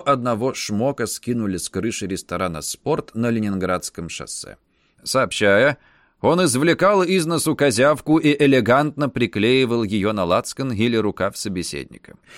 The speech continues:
Из-за элегантности никто не протестовал, и полкласса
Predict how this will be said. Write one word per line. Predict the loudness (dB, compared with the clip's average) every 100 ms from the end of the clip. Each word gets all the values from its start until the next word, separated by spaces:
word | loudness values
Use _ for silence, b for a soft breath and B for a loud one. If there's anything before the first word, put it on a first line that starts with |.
| B 0
Из-за | 0 2 2 2
элегантности | 2 0 0 -2 -6 -8 -6 -6 -6 b b
никто | -2 -2 -2 -2
не | -2
протестовал, | -6 -8 -8 -10 -10 -10 -8 -12 B B 0
и | 0
полкласса | 0 -2 -2 -2 0 0 -4 -6